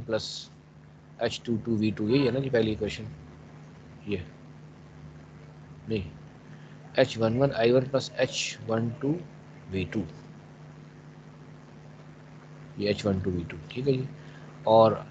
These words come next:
जो करंट की इक्वेशन है वो क्या है जनाब, अ, एच टू टू वी टू, ये देखिए एच टू टू वी टू प्लस एच टू वन आई वन, एच टू वन आई वन। तो हाँ, इसमें एक ख़ास बात अब ये देखेंगे, ये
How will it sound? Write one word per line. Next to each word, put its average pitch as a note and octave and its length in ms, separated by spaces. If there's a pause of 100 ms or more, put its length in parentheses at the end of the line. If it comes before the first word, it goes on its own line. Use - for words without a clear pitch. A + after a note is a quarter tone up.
(160)
जो A2 200
करंट D3 240
की D3+ 60
इक्वेशन C3+ 400
है B2+ 260
वो B2 240
क्या B2+ 140
है B2 100
जनाब, B2 300 (1120)
अ, G2+ 460
एच - 200
टू C#3 180
टू C#3+ 100
वी C3 140
टू, E3+ 220 (800)
ये G2+ 120
देखिए - 1400
एच - 120
टू C#3 80
टू C3+ 120
वी B2 120 (100)
टू C3+ 100 (140)
प्लस D3+ 320
एच B2 240
टू B2 180
वन A#2+ 180
आई F#2 180
वन, E2+ 140 (1600)
एच - 220
टू A2+ 160
वन F#2+ 100
आई E2+ 100
वन। D#2+ 160 (920)
तो B2+ 280
हाँ, C#3 200
इसमें D3+ 260
एक F3 160
ख़ास C3+ 420
बात A2+ 220
अब A2 120
ये A2+ 100
देखेंगे, G#2 280
ये A#2+ 460